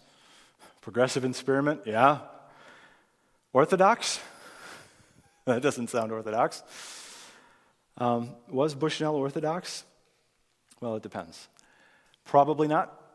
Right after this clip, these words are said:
when it came to the Trinity. He wouldn't make a positive statement about the Trinity. Probably not when it came to his statements about Jesus.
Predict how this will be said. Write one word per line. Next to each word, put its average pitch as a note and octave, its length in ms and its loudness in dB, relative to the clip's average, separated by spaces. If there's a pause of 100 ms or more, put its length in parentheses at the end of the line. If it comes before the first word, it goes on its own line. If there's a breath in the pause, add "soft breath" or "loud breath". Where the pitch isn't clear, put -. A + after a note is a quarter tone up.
when B2 140 -6
it A#2 40 -8
came B2+ 400 -4
to D3 100 -10
the D3 60 -10
Trinity. C#3 460 -6
He A2+ 360 -10
wouldn't A#2+ 300 -8
make A#2+ 160 -6
a B2 40 -2
positive G#2+ 500 -4
statement - 340 -12
about G2 220 -8
the - 60 -20
Trinity. G#2+ 380 -16 (520)
Probably B2 380 2
not C#3 440 2
when A2+ 100 -6
it A#2 100 -12
came A#2 260 -6
to A2+ 40 -8
his B2 140 -6
statements A2+ 380 -6
about A#2+ 240 -8
Jesus. G#2 500 -12